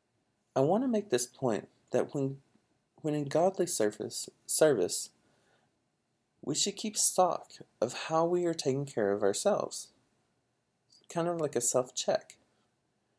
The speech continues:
not for self-preservation, but to remain equipped and able to serve others. Our sister Karina Ashurst,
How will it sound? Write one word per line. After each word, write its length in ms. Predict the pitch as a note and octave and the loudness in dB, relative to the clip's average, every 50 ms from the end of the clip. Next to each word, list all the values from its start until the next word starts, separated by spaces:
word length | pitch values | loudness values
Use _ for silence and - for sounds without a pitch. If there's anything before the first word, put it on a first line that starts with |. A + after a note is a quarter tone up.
| _ _ _ | _ _ _
not 320 | E3 F3 G3 A3+ A#3+ - | 0 2 2 2 2 0
for 80 | - G3 | -2 -2
self-preservation, 1300 | - - - F3+ E3+ - - - - - C3+ B2+ - A2+ A2 - D#3+ F3 F#3 F3+ - - D#2 F2 - - _ _ _ _ _ _ | -2 2 4 4 4 4 0 -4 0 2 2 2 2 -2 0 2 2 2 2 0 -2 -4 -4 -6 -8 -14 _ _ _ _ _ _
but 140 | - - - | -4 -2 -2
to 140 | - - D#3 | -4 -4 -4
remain 680 | D3+ D3+ D3+ D3+ D3+ D#3 E3 E3+ F#3 G3+ G#3 G#3 G3+ | -2 -2 -2 -2 -2 -2 -2 -2 -2 -2 -2 -4 -4
equipped 680 | - - C#3 - - - - D#3 - - - - - - _ _ _ _ _ _ _ _ - | -6 -8 -12 -16 -8 -2 0 0 0 0 -4 -10 -20 -20 _ _ _ _ _ _ _ _ -8
and 160 | - G#2+ - - | -8 -8 -2 0
able 280 | - C#3 D3+ D3+ D3+ D3 | 2 2 2 2 0 -2
to 140 | - - | -2 -2
serve 320 | C3 - - A#2 G#2+ G#2+ - | -2 0 0 0 0 2 2
others. 560 | B2+ B2+ - - - - - - - - - _ _ _ _ _ _ _ _ _ _ _ _ _ _ _ _ _ _ _ _ _ _ _ _ _ _ _ _ _ _ _ _ _ - | 2 2 0 -2 -6 -8 -8 -8 -8 -10 -12 _ _ _ _ _ _ _ _ _ _ _ _ _ _ _ _ _ _ _ _ _ _ _ _ _ _ _ _ _ _ _ _ _ -2
Our 140 | C3 C3+ | 0 2
sister 380 | C3+ - - A3+ - - G3+ F3 | 2 0 2 2 2 2 2 0
Karina 500 | - - - E3 D#3+ D#3 D3+ D3 C#3 - | -2 -6 -4 -2 -2 0 0 0 0 0
Ashurst, 680 | - D#3 E3+ - - - G2 F2+ - - - - - | -2 -4 -4 -4 -4 -2 -2 -2 -2 -2 -6 -8 -10